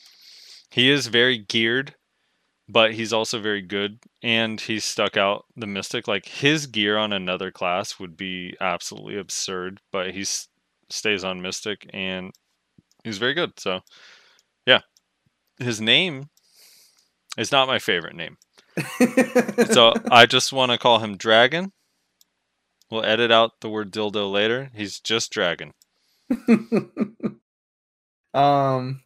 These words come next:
Speaker 2: okay. Lon, another class I didn't write anything down for. <laughs>
Speaker 1: <laughs> Dude, what the fuck? Do you play, I, this is why people think you don't play the game.
Speaker 2: Dude, I just don't,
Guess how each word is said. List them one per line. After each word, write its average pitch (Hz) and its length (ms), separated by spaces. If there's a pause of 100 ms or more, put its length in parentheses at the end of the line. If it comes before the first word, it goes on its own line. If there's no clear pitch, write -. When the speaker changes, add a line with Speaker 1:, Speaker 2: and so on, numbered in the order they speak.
Speaker 2:
okay. 143 260 (580)
Lon, 139 520 (120)
another 226 300
class 135 320
I 127 80
didn't 127 200
write 123 160
anything 120 380
down 123 260
for. 135 280 (160)
<laughs> - 640
Speaker 1:
<laughs> - 400
Dude, 196 340
what 127 400
the 101 180
fuck? 156 680 (460)
Do 156 100
you 262 80
play, 175 440 (100)
I, 135 320
this 143 280
is 208 160
why 135 340
people 123 300
think 131 240
you 110 60
don't 104 160
play 110 220
the 92 100
game. 101 220 (1500)
Speaker 2:
Dude, 233 100
I 254 140
just 349 260
don't, 254 200